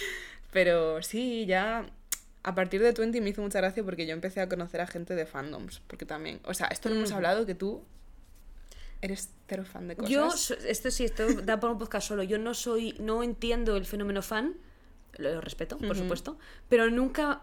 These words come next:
Speaker 2: me he sentido fan de nada. No hay nadie a quien yo viese y, mm, llorase, pero ni siquiera hay nadie a quien yo viese y me apeteciese abrazar que no sea un amigo mío.
Speaker 1: Uf.
Speaker 2: En plan, no, no siento admiración. No, puedo sentir admiración objetiva por gente de, "Guau, esto que ha hecho es increíble, qué
Speaker 1: Hmm.
Speaker 2: pasada, ojalá hacerlo yo".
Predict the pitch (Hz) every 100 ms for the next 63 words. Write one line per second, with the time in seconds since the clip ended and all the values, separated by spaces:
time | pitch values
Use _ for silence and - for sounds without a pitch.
0 | - 240 254 247 233 247 226 214 220 214
1 | 208 220 269 359 - - 208 214 226 233
2 | 220 214 196 175 - - - - - 202
3 | 208 208 214 208 196 196 - 185 185 185
4 | 180 185 196 - 294 - - 208 214 208
5 | 208 240 240 233 226 220 220 214 214 220
6 | 202 190 190 185 196 - 185 175 196 185
7 | 180 185 185 175 175 170 196 247 - -
8 | - - - - - 247 240 220 240 254
9 | 262 285 - 320 311 311 285 254 - -
10 | - - - 233 233 226 196 - 240 247
11 | 254 311 - - - - - - 285 233
12 | 277 294 302 247 208 226 247 254 254 277
13 | 233 226 254 254 208 196 208 175 - 233
14 | 247 277 - 302 285 180 190 220 202 214
15 | 269 262 247 190 196 208 285 269 233 196